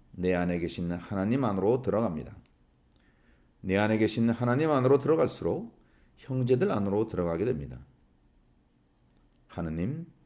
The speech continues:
나, 형제 모두가 하나의 세상, 하나의 왕국을 이룹니다. 이 세상, 이 하나님의 왕국은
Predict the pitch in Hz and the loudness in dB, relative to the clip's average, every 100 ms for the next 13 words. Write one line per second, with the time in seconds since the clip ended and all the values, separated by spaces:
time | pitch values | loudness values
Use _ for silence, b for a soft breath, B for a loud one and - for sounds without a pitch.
0 | _ - 76 80 113 135 - _ _ 127 | _ -10 -6 -4 -4 -8 -16 _ _ -8
1 | 85 80 87 190 233 _ _ b b b | -6 -4 -4 -6 -10 _ _ b b b
2 | b 87 90 95 135 135 123 107 - 85 | b -4 -2 2 2 2 2 0 0 0
3 | 80 90 156 - b b _ 90 87 104 | -2 -6 -8 -14 b b _ -6 -2 0
4 | 123 90 85 82 113 135 101 85 76 64 | 0 0 -2 0 0 -2 -4 -6 -6 -10
5 | 65 - - _ _ _ _ b b b | -14 -18 -20 _ _ _ _ b b b
6 | b b b 98 110 98 101 107 110 107 | b b b 0 2 2 2 0 0 0
7 | 120 120 127 151 110 87 82 78 131 | 0 0 0 0 0 0 -4 -6 -8